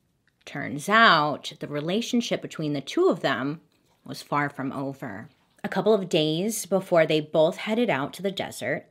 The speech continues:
Chris told Erin that he had a surprise for her and asked her to meet up with him in Joshua Tree. Erin, who again is pregnant with her lover's baby, maybe, we don't know. She was excited because she thought that Chris was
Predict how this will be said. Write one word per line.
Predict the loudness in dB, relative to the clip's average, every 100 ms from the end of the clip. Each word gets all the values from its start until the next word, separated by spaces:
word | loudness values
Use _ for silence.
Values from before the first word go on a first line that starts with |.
| -16
Chris | -2 0 0 -6
told | -2 -2 -2 -6
Erin | -4 -4 -4 -6 -10 -4
that | -4 -4
he | -4
had | -4 -6
a |
surprise | -12 -8 -2 -2 -2 -8
for | -12
her | -8 -8 -8
and | -8 -4
asked | -4 -4 -8 -8
her | -6 -6
to | -8 -6
meet | -4 -4 -4
up | -4 -2
with | -4 -4
him | -10 -8 -8 -8 _ -10
in | -6 -6
Joshua | 0 0 2 -2 -4 -6
Tree. | -8 -14 -16 -18 _ _ _ _
Erin, | 2 4 4 2
who | 0 2
again | 0 4 2 2
is | -2 -10
pregnant | -6 0 0 0 -2 -2
with | -2 -4 -6 -20 -20 _ _ -20 -8
her | -4 -2
lover's | -2 -2 0 -2 -2 -2
baby, | 0 0 0 -2 -2
maybe, | -2 -4 -4 -2 -2
we | -2
don't | -6 -8
know. | -8 -8 -8
She | 2 4
was | 6
excited | 2 -2 0 2 0 -2
because | -6 -4 -4
she | -4 -2 -4
thought | -2 -4 -4 -4
that | -6 -6
Chris | -6 2 4 2 -4 -10
was | -14